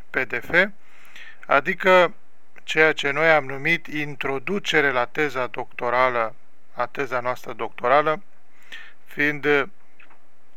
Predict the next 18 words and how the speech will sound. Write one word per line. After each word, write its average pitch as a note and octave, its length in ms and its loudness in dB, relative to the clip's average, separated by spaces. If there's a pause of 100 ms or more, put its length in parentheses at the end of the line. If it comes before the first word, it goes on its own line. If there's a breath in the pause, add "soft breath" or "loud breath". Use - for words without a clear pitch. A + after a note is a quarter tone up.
(240)
a B2 140 4
șaisprezecea C3 840 0
carte C3 500 2 (360)
editată C3 640 0
în B2 100 -4
colecția B2 520 -2
T C3+ 160 -4
P - 100 -10
A B2 240 2 (320)
la C3 80 -4
nivel B2 300 -2
online, A#2+ 360 -2
așa, A#2 400 -6
a - 40 -8
șaisprezecea - 560 -6
carte C3 400 -2 (1900 loud breath)
online D3+ 920 6 (560 loud breath)
a, C#3 480 8